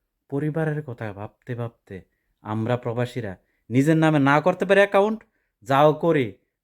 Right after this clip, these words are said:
ওইটার মধ্যে না রাখতে পারি টাকা। যে পরিবার পরিবার করতে করতে আমাদের জীবনটাকে শেষ কইরা,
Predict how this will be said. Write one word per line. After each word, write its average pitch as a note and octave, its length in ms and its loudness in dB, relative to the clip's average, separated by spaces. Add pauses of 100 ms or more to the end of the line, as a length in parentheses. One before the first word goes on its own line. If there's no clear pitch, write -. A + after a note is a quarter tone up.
ওইটার C3 300 -6
মধ্যে A#2 480 -8 (560)
না C#3 240 4
রাখতে G3+ 300 2
পারি D#3+ 220 4
টাকা। B2+ 360 -4 (1120)
যে G#3+ 280 6
পরিবার B3 440 6
পরিবার G#3+ 360 2
করতে F3+ 260 -4
করতে F3+ 240 -4
আমাদের D3+ 420 -2
জীবনটাকে D3 540 -2
শেষ - 300 -2
কইরা, A#2+ 320 -2